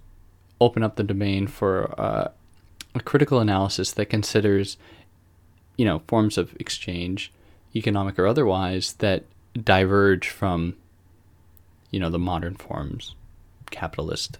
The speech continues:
uh, and whatnot. So with that, Baudrillard says that they, they present, um, analyses that are more radical than that of either Marx or, uh, Freud.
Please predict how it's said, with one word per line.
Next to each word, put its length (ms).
uh, 260
and 120
whatnot. 340
So 140
with 220
that, 340
Baudrillard 360
says 300
that 260
they, 200
they 200
present, 600
um, 400
analyses 600
that 100
are 80
more 240
radical 720
than 360
that 220
of 120
either 200
Marx 480
or, 360
uh, 220
Freud. 380